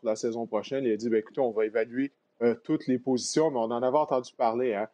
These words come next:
dans le dernier quart de la saison, McVay qui était vraiment pas satisfait des performances, euh, de, de Jared Goff. Puis si bien que si Wolford avait été en santé, ben, il y a des rumeurs qui circulent comme quoi que c'est lui qui aurait obtenu le départ contre les Packers,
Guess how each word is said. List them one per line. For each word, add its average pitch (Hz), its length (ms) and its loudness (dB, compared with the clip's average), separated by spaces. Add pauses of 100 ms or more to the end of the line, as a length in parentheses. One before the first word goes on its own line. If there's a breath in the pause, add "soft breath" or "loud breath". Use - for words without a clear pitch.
(220)
dans 113 80 4
le 110 80 2
dernier 135 380 0
quart 139 280 2
de 120 100 0
la 113 180 0
saison, 120 400 -2
McVay 113 360 -4
qui 123 120 -4
était 98 160 -2
vraiment 120 320 0
pas 120 160 -2
satisfait - 560 2 (260)
des 120 140 2
performances, 117 760 0 (280)
euh, 107 260 4
de, 101 600 -2
de 104 160 -2
Jared 127 360 2
Goff. 151 300 0
Puis 117 100 -20
si 131 200 -10
bien 160 260 0 (460)
que 123 80 0
si 202 240 2
Wolford 165 580 0
avait 127 280 0
été 160 160 -8
en 160 120 -2
santé, 147 500 -2
ben, 113 100 -2
il - 20 0
y - 20 0
a 95 60 -2
des 117 100 0
rumeurs 131 320 -2
qui - 80 -18
circulent - 340 0
comme 117 200 -2
quoi 160 160 2
que 127 100 -6
c'est 120 220 -2
lui 156 260 -2
qui 135 100 0
aurait 110 100 2
obtenu 117 360 -4
le 117 140 2
départ 127 500 0 (220)
contre 147 320 4
les 120 100 2
Packers, 123 540 0